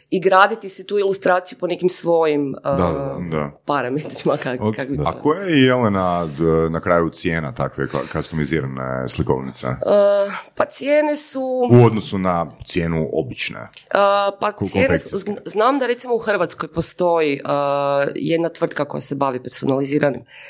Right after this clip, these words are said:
Speaker 1: slikovnicama, cijene su oko dvjesto i nešto kuna.
Speaker 3: Pa dobro, pa n-,
Speaker 1: Znači, e, cijena je skuplja zato što
Speaker 3: Pa
Speaker 1: se to tiska, to se ne tiska u, ne znam,
Speaker 3: Da, u jednom
Speaker 1: tisućama
Speaker 3: komadu.
Speaker 1: komada,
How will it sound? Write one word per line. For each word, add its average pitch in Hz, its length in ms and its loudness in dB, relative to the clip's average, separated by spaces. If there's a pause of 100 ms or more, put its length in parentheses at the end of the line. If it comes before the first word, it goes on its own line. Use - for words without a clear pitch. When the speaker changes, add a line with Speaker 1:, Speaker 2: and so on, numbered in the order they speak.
(140)
Speaker 1:
slikovnicama, 220 680 -2
cijene 208 340 -2
su 202 140 0
oko 190 180 0
dvjesto 175 400 0
i 160 40 0
nešto 151 280 0
kuna. 120 440 -2 (240)
Speaker 3:
Pa - 120 4
dobro, 190 260 -2 (140)
pa - 80 -4
n-, 101 280 4
Speaker 1:
Znači, 220 400 2
e, 220 240 -6 (440)
cijena 254 280 0
je 226 200 2
skuplja 262 400 -2
zato 269 220 -2
što 240 120 0
Speaker 3:
Pa 220 40 -2
Speaker 1:
se 226 140 -2
to 254 140 4
tiska, 226 800 -2
to 202 140 -2
se 220 120 -2
ne 220 100 2
tiska 214 440 -2
u, 190 340 2
ne 180 180 4
znam, 170 120 2
Speaker 3:
Da, 131 40 6
u 123 40 2
jednom 107 180 4
Speaker 1:
tisućama 185 400 0
Speaker 3:
komadu. 165 120 -4
Speaker 1:
komada, 170 580 2